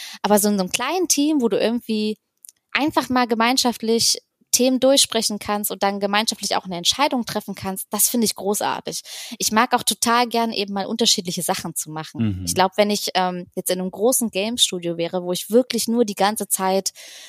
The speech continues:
Speaker 1: weiß ich, Narrative Design mache da und mir
Speaker 2: Ja.
Speaker 1: die Texte durch, irgendwie, das, das würde mich nicht, nicht komplett, ähm,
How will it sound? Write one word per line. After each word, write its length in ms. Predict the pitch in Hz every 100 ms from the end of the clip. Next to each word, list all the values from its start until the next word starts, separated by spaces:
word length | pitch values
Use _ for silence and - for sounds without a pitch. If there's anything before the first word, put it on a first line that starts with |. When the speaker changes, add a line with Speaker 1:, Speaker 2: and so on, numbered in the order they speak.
| - _ _ -
Speaker 1:
weiß 100 | 160 -
ich, 60 | -
Narrative 580 | 170 180 185 190 208 -
Design 360 | 170 175 160
mache 260 | 160 - 165
da 180 | 160 -
und 140 | -
mir 80 | 110
Speaker 2:
Ja. 80 | -
Speaker 1:
die 80 | 233
Texte 320 | 233 - 180
durch, 140 | 165 - - _
irgendwie, 400 | - 277 311 294 -
das, 200 | 226 -
das 200 | 220 -
würde 260 | 208 233 294
mich 220 | 269 262
nicht, 460 | 254 262 - - -
nicht 380 | 220 240 247 - - _
komplett, 540 | - 233 - 247 - - -
ähm, 280 | 208 208